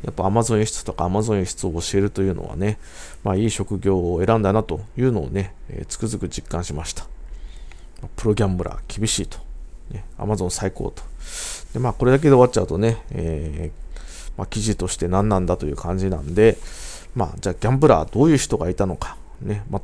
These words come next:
く参考になりませんけど、話のネタとして、えー、ギャンブラーを何人か紹介します。まあ、大金をかけるハイローラーの中でも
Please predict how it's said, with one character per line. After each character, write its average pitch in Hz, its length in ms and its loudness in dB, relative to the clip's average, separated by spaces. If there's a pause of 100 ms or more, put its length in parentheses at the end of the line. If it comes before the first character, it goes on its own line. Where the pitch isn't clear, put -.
(140)
く 127 80 -4
参 135 200 2
考 151 140 4
に 135 60 4
な 123 100 8
り 123 60 4
ま 120 120 4
せ 117 120 2
ん 110 80 0
け 131 80 2
ど、 113 80 2
話 110 320 2
の 98 120 2
ネ 95 120 2
タ 95 80 -4
と - 140 -4
し - 140 -6
て、 160 300 4 (380)
え 73 680 -4
ー、 - 40 -8
ギ 98 80 0
ャ - 20 2
ン 92 60 0
ブ - 60 -4
ラ 73 100 -2
ー 71 40 -4
を 78 40 -4
何 90 160 0
人 78 120 -4
か 80 120 -8
紹 - 180 -8
介 - 140 -6
し 82 120 -8
ま - 140 -10
す。 - 240 -12 (1300)
ま - 80 -6
あ、 - 40 -10
大 135 200 6
金 156 180 2
を 151 60 6
か 147 140 6
け 151 120 8
る 117 60 8
ハ 113 180 8
イ 131 60 10
ロ 135 120 10
ー 127 40 8
ラ 107 120 6
ー - 20 6
の 92 100 0
中 101 220 4
で 104 100 4
も 104 320 2